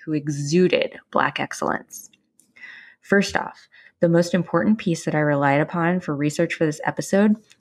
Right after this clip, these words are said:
was the biography written by her unofficial adopted son, Jean-Claude Baker. The book is called Josephine, the Hungry Heart, and what's so great about this book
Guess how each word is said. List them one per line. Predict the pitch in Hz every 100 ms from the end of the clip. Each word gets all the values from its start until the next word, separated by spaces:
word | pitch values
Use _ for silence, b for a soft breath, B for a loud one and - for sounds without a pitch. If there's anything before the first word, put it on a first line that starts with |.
| _
was | 160 -
the |
biography | 160 151 147 147 175 202 180
written | 151 165 160
by | 147
her | 147 - 180
unofficial | 220 226 180 175 165
adopted | 170 139 - 196
son, | - 147 147 175 -
Jean-Claude | 151 160 151 160 - 143 139
Baker. | 127 127 - - _ _ _ _ _
The | -
book | 151 175
is | 226 233
called | 185 160
Josephine, | - 143 - 202 202 214 214
the | 156
Hungry | 143 151 196
Heart, | 220 - - - B B B B
and | 180 180
what's | 185 -
so | - 214 220
great | 196 170
about | 175 180
this | 208 -
book | 214 220